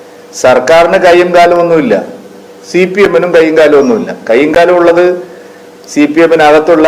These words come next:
അവരുടെ നേതാക്കൾക്കാണ്, സർക്കാരിനകത്തുള്ള അവരുടെ മന്ത്രിമാർക്കും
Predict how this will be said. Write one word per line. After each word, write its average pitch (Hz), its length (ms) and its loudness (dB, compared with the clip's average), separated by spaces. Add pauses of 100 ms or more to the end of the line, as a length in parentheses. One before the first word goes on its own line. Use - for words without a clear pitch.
അവരുടെ 143 260 2
നേതാക്കൾക്കാണ്, 127 760 -2 (1200)
സർക്കാരിനകത്തുള്ള 185 1000 2
അവരുടെ 151 320 2
മന്ത്രിമാർക്കും 131 600 -2